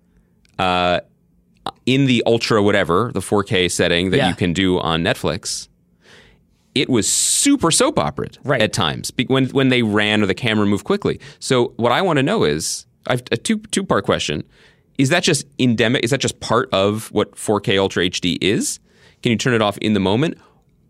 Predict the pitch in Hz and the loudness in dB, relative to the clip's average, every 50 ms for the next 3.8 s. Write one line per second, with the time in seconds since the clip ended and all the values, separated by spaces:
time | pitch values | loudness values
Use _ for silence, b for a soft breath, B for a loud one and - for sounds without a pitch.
0 | _ _ _ _ _ _ _ _ _ _ _ _ _ 180 220 277 262 170 143 135 | _ _ _ _ _ _ _ _ _ _ _ _ _ 0 2 4 4 4 4 2
1 | 139 139 B B B B B _ - 311 359 - 339 330 320 294 233 233 226 233 | 0 -4 B B B B B _ -2 0 2 2 2 2 0 2 2 2 2 2
2 | 220 180 185 220 254 - - 90 73 80 82 101 127 - - 156 135 135 127 139 | 2 2 2 2 2 0 0 0 0 0 0 0 0 0 0 0 0 0 0 2
3 | 123 113 113 127 156 156 117 92 85 82 82 - - 71 73 | 2 2 2 2 2 2 2 2 2 0 0 -2 -2 -4 -4